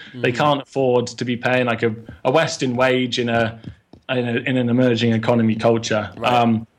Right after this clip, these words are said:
Speaker 1: so a lot of people are very worried about the, like, paying off the debts, et cetera, and, and making those, those payments each month.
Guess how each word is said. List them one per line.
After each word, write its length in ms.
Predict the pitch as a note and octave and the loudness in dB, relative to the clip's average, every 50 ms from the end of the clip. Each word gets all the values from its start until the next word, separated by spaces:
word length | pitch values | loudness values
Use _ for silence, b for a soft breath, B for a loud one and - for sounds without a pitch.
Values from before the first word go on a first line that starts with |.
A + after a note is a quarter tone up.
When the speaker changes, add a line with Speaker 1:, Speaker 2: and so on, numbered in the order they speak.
| _ _ _ _ _ _ _ _ _ | _ _ _ _ _ _ _ _ _
Speaker 1:
so 160 | - D#3 D#3 | 0 2 4
a 40 | D#3+ | 4
lot 160 | G3+ A3 G3 | 4 4 2
of 80 | - - | 2 2
people 280 | F3+ F3+ E3+ - D3+ | 0 0 0 0 -2
are 40 | C#3 | 0
very 260 | C3 D3 D3 C#3+ C3+ | 4 4 4 4 4
worried 380 | B2 B2+ C#3+ D3+ D3+ C#3+ C#3 C3 | 2 2 4 4 4 2 0 -2
about 260 | B2 B2 B2+ B2+ B2 | 0 -2 -2 -2 -4
the, 120 | B2 C3 | -6 -8
like, 280 | C3 B2 B2 B2 A#2+ - | -6 -4 -6 -6 -6 -4
paying 240 | - C3 C#3 C3+ C3 | -2 -2 -2 0 -2
off 180 | C3 B2 - | -4 -6 -8
the 80 | - A2+ | -10 -10
debts, 380 | A2+ B2+ B2+ C3 - - - C3+ | -8 -4 -4 -4 -4 -6 -12 -12
et 80 | A#2+ | -12
cetera, 580 | - - B2 B2+ C3+ C3+ - - B2+ B2 A#2+ A#2 | -8 -4 -2 -2 -2 -2 -4 -2 0 0 2 0
and, 160 | A2 A2 A#2+ | 0 -2 -4
and 160 | B2 B2+ A#2 | -2 -2 0
making 320 | A#2+ C3 C3+ B2 - B2+ B2 | 0 0 0 0 0 -2 -2
those, 320 | A#2+ A#2 A#2 A2+ A2+ - - | 0 0 -2 -4 -4 -10 -6
those 220 | - B2+ A2+ A2 | -4 -4 -4 -4
payments 500 | A2+ - B2 B2 B2 B2 A#2+ A#2+ A#2 - | -2 -2 0 0 0 0 -2 -4 -4 -4
each 200 | A#2 A2+ A2+ - | -4 -4 -4 -2
month. 380 | A#2+ B2 A#2+ A#2 A#2 - - | -2 0 0 0 -2 -6 -16